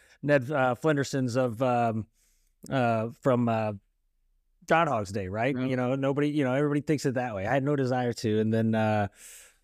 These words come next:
Speaker 1: uh, one thing leads to another, and you go down a path. We had a rule. My dad actually had a rule that if you wanted to work in the agency, you had to work somewhere else for three years, and then you can come in. Um,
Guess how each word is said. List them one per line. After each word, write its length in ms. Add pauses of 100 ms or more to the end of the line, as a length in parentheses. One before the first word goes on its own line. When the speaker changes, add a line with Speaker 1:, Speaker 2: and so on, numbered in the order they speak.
Speaker 1:
uh, 280
one 340
thing 260
leads 220
to 120
another, 380
and 140
you 80
go 100
down 220
a 40
path. 320
We 140
had 80
a 60
rule. 300
My 140
dad 200
actually 220
had 100
a 20
rule 220
that 200 (680)
if 160
you 120
wanted 160
to 60
work 120
in 40
the 60
agency, 280
you 180
had 140
to 80
work 280
somewhere 280
else 100
for 120
three 260
years, 420 (480)
and 460
then 180
you 80
can 160
come 240
in. 240 (380)
Um, 520